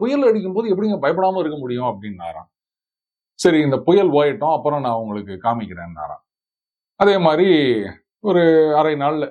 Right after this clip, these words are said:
புயல் ஓய்ந்து விட்டது. அதுக்கப்புறம் அந்த பயணியை கூப்பிட்டு, அன்றைக்கு வந்து அந்த கேப்டனோட மனைவியும் அந்த கப்பல்ல வராங்க.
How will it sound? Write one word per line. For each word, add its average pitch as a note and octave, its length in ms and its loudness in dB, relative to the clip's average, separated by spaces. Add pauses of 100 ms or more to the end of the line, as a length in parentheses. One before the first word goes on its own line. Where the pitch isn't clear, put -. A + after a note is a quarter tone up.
புயல் D3 300 -2
ஓய்ந்து C3 220 -6
விட்டது. - 320 -16 (960)
அதுக்கப்புறம் F3+ 460 4
அந்த C3+ 140 0
பயணியை E3+ 480 0
கூப்பிட்டு, D3 420 -4 (800)
அன்றைக்கு D3+ 440 2
வந்து D#3 200 2
அந்த D3+ 160 0
கேப்டனோட D3 560 0 (180)
மனைவியும் E3+ 680 -2
அந்த A#2 160 -8 (600)
கப்பல்ல B2+ 440 -2
வராங்க. G2+ 340 -2